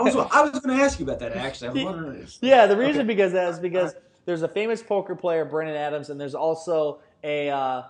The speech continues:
Speaker 2: an actor, Brandon Adams. And, uh, so I did Brandon T Adams. And you look at, uh, one thing, it's proven that I've seen other people, um, you look at, like, uh, Samuel L Jackson, or you look at Tom Cruise or Tom Hanks, like, they all say their full name.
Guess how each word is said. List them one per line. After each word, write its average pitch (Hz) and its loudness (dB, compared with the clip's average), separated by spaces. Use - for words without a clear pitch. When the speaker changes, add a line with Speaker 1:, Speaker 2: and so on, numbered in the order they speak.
Speaker 2:
an 151 -10
actor, 156 -4
Brandon 139 -4
Adams. 123 -8
And, 139 0
uh, 123 -2
so 151 2
I 151 -2
did 147 -4
Brandon 143 -4
T 240 -2
Adams. 135 -2
And 151 -8
you 165 -4
look 180 -2
at, 156 0
uh, 156 -4
one 190 0
thing, 180 -6
it's 147 -8
proven 185 -8
that 165 -2
I've 160 -4
seen 190 -6
other 160 -2
people, 160 -4
um, 151 -4
you 170 -2
look 175 -2
at, 156 -4
like, 135 -4
uh, 127 -4
Samuel 170 -4
L 143 0
Jackson, 160 -4
or 139 -4
you 139 -4
look 139 -6
at 117 -16
Tom 156 -4
Cruise 165 0
or 139 -4
Tom 165 -8
Hanks, 175 -6
like, 147 -6
they 185 -2
all 185 2
say 185 -2
their 156 0
full 143 -2
name. 147 -2